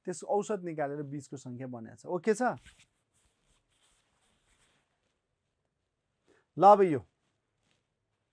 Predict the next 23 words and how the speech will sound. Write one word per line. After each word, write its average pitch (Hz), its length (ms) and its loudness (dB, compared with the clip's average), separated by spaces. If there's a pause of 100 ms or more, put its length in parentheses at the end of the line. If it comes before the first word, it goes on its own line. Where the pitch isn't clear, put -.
(560)
यसको 202 220 -2
एन्सर 240 240 0
कति 233 240 2
लाउनु 202 180 4
भयो? 190 60 0
छिटो, 240 260 -6
छिटो, 226 200 -6
छिटो 233 240 0
कमेन्टमा 240 380 4
लेख्नुहोस् 233 340 2
फटाफट। 233 380 4 (300)
यो 254 80 2
त 226 40 6
क्वेसन 247 360 6
हालेपछि 208 420 6
उतिखेर 240 380 2
हेर्ने, 190 320 4
अनि 226 180 2
त्यस, 226 180 0
आज 202 300 4
सेट 226 340 0
सेभेन 208 320 2
हो, 123 160 -2